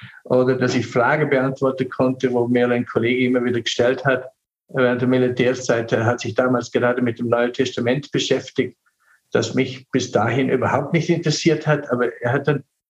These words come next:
immer wieder mal eine Frage gestellt, wenn er das, ähm, etwas nicht verstanden hat und ich habe das irgendwie durchfließen lassen und habe ihm die Antwort gegeben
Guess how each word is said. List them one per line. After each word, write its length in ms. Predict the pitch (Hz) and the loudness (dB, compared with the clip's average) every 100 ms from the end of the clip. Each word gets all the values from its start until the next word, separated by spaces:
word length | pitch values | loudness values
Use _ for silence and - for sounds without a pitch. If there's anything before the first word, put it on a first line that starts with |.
| _ - | _ -2
immer 240 | 143 139 | 2 2
wieder 160 | 143 143 | 2 2
mal 460 | 131 131 127 - - | 4 4 2 -2 -6
eine 80 | 123 | -4
Frage 320 | 123 127 147 | 0 2 2
gestellt, 440 | 143 143 143 139 127 | 0 0 0 0 0
wenn 120 | 127 | 2
er 160 | 131 | 2
das, 380 | 131 123 - - _ _ _ _ - | 2 -2 -4 -16 _ _ _ _ -8
ähm, 500 | 113 113 110 113 - - | -2 0 0 -2 -6 -4
etwas 320 | 135 131 113 | -4 -2 -2
nicht 100 | 117 | -2
verstanden 500 | - - 120 135 156 | -2 0 0 2 2
hat 220 | 156 151 - - - | 2 -2 -8 -14 -2
und 340 | 127 120 110 107 _ _ - | -2 0 -4 -12 _ _ -4
ich 200 | 139 135 | -2 0
habe 160 | - | 0
das 220 | 131 123 - | 0 -2 -2
irgendwie 800 | 143 156 135 - 139 143 135 - - _ _ - - - | -2 0 -4 -4 0 0 -2 -8 -20 _ _ -20 -14 -2
durchfließen 1700 | 147 165 165 - _ _ _ _ _ _ - - - 151 165 165 156 | 0 2 -2 -8 _ _ _ _ _ _ -18 -18 -6 0 0 2 2
lassen 380 | 143 143 - 143 | 2 0 0 0
und 120 | 123 | 2
habe 180 | 127 131 | 0 0
ihm 100 | 123 | 0
die 120 | 120 | 0
Antwort 400 | 123 - 135 - | 0 0 -4 -2
gegeben 520 | 127 - 131 131 127 | -6 0 0 2 0